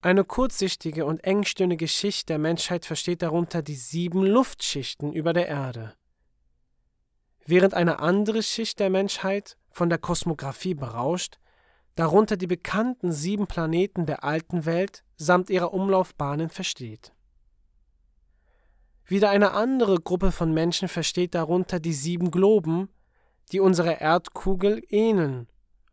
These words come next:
und von lebenden Wesen bevölkert sind.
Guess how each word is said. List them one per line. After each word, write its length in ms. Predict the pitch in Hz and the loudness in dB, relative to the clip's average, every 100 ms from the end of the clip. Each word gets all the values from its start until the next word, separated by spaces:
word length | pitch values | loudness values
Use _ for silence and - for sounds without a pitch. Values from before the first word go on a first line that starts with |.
| _ | _
und 140 | 170 | -4
von 180 | - 185 | 2 2
lebenden 480 | 170 175 185 202 185 | 4 4 4 2 0
Wesen 280 | 147 147 170 | -2 -2 -4
bevölkert 560 | 175 - 143 - 170 | -4 -4 -6 -4 -6
sind. 440 | - 139 110 - | -4 -6 -6 -14